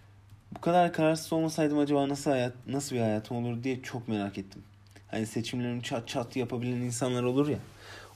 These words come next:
Onlardan biri olabilsem. Çünkü öyle insanlar var. Gerçekten çok da kıskanıyorum biliyor musun?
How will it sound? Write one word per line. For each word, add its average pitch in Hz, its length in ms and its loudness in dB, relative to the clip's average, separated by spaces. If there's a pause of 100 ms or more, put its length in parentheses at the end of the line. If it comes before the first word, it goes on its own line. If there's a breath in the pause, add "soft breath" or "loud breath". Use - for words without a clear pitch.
Onlardan 151 520 8
biri 139 120 6
olabilsem. 127 540 4 (1120)
Çünkü 139 220 -2
öyle 165 200 4
insanlar 170 400 0
var. 196 300 0 (460 loud breath)
Gerçekten 143 560 0
çok 139 280 0
da 151 100 8
kıskanıyorum 135 640 2
biliyor 127 180 4
musun? 143 240 -6